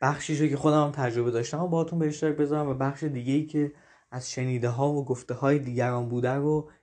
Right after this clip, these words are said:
اینجا مطرح کنم. امیدوارم که با من همراه باشید. قبل از اینکه بیایم حرف کسب درآمد از تلگرام رو بکنیم، اصلاً باید به این سوال پاسخ بدیم که چرا تلگرام؟ چرا کسب درآمد از اینجا؟ مگه جا قطعه؟ مگه جایی که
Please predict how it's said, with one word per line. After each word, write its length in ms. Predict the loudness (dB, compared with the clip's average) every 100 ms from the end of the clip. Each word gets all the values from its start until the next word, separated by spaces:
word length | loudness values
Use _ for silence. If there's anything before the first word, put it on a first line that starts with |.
| -14
اینجا 240 | -2 2
مطرح 420 | 4 2 0 -2 -2
کنم. 300 | -10 -10 -14 -8
امیدوارم 440 | -4 0 2 2
که 100 | 2
با 120 | 2 2
من 100 | 2
همراه 440 | -2 2 2 0
باشید. 280 | -8 -12 -18 _ -20 _ 2
قبل 200 | 4 4
از 80 | 2
اینکه 160 | 0
بیایم 240 | -2 -2 0
حرف 220 | -2 -2
کسب 340 | -4 -2 2
درآمد 320 | 4 4 4
از 160 | 2 0
تلگرام 600 | -2 0 0 2 2 4
رو 100 | 2
بکنیم، 360 | 0 -4 -6 -6
اصلاً 200 | -6 -6
باید 160 | -6
به 60 | -6
این 100 | -4
سوال 200 | -4 -2
پاسخ 340 | -2 -2 -6
بدیم 200 | -6 -6
که 120 | -8
چرا 420 | -12 -8 -2 0 0
تلگرام؟ 760 | 2 2 2 0 -2 -2 -6 _ _ _ _ -2
چرا 160 | 0
کسب 320 | 2 0 0
درآمد 320 | 0 0 0 0
از 160 | -2
اینجا؟ 400 | -4 -4 -2 -2
مگه 180 | -2 -4
جا 240 | 0 2 2
قطعه؟ 420 | 2 0 -2 -4
مگه 260 | -4 -6
جایی 260 | -4 -2 -2
که 220 | -4 -6